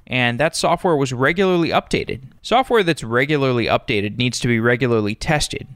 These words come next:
Instead of a single round of testing for every round of boxed software that was shipped to a store, continuous testing and delivery gradually became the norm.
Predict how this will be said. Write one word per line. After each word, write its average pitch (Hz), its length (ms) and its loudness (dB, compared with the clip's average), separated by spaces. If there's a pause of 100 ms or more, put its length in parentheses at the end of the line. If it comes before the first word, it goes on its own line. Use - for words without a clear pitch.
(300)
Instead 131 240 0
of 120 140 0
a - 20 -2
single 131 460 0
round 123 320 2
of - 100 -14
testing 135 460 -2
for 113 240 0
every 127 340 0
round 120 400 0
of 110 300 -2
boxed 123 720 -2
software 165 580 0
that 101 140 0
was 107 100 -6
shipped - 300 -2
to 107 140 2
a 110 40 0
store, 151 540 0 (440)
continuous 208 680 0
testing 143 400 -2
and 120 80 -2
delivery 127 480 2
gradually 123 500 2
became 113 400 0
the 107 80 -2
norm. 107 520 0